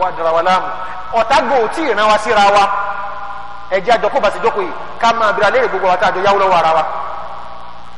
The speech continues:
Bó la ṣe san? Gbogbo wa tá a jọ fọmọ sọ́dọ̀ ara wa,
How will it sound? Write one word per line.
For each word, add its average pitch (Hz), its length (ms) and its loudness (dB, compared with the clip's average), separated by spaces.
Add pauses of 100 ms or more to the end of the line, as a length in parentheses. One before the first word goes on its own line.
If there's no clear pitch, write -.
(120)
Bó 196 100 -2
la 175 80 0
ṣe 151 120 -6
san? 165 160 -10 (1700)
Gbogbo 202 200 -2
wa 190 60 4
tá 214 100 2
a 190 60 4
jọ 196 100 0
fọmọ 202 180 0
sọ́dọ̀ 220 220 2
ara 170 160 4
wa, 165 100 2